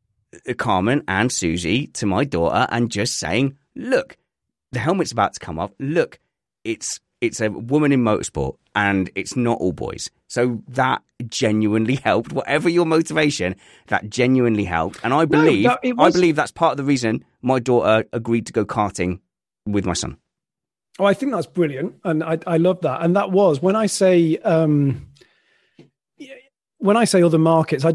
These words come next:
Speaker 2: I, I don't necessarily mean guys that were tuning in just to look at it. I, I,
Speaker 1: <laughs> Sure.
Speaker 2: I mean, I mean women as well. You know,
Speaker 1: Yeah.
Speaker 2: it, it was hopefully opening up the doors to, to different people from a purely selfish business point of view. I thought it would maybe open the doors up to some different sponsors,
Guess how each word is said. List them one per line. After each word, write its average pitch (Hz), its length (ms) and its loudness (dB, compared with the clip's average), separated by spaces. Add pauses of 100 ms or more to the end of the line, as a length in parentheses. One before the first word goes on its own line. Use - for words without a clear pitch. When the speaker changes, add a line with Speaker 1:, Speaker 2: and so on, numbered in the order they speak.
Speaker 2:
I, - 120 0 (140)
I 165 160 2
don't 175 240 2
necessarily 156 480 2
mean 147 800 2
guys 147 320 2
that 147 80 -2
were 151 60 -4
tuning 147 300 2
in 139 100 0
just 131 160 0
to 147 80 0
look 151 180 0
at 143 60 -8
it. 127 40 -8
I, 135 240 -2
I, 165 140 2
Speaker 1:
<laughs> - 20 4
Sure. 156 140 2
Speaker 2:
I 165 140 2
mean, 156 380 4
I 165 140 0
mean 165 200 4
women 214 240 4
as 208 100 0
well. 320 240 0
You 147 80 2
know, 143 100 4
Speaker 1:
Yeah. 147 180 -2
Speaker 2:
it, - 80 -6
it 160 140 0
was 143 200 -2
hopefully 151 360 0
opening 143 380 2
up 147 140 -2
the 151 80 -2
doors 139 400 0
to, 135 280 0 (420)
to 160 80 -2
different 143 340 0
people 139 420 -2
from 151 220 0
a 143 80 2
purely 143 500 0
selfish 135 460 -2
business 139 360 0
point 135 200 -2
of 139 100 -4
view. 131 160 -2
I 139 80 -4
thought 139 320 -4
it 160 40 -6
would 135 120 -6
maybe 135 260 -2
open 135 200 -4
the 127 80 -6
doors 131 260 -4
up 131 80 -10
to - 60 -14
some 135 200 -6
different 127 280 -4
sponsors, 127 500 -2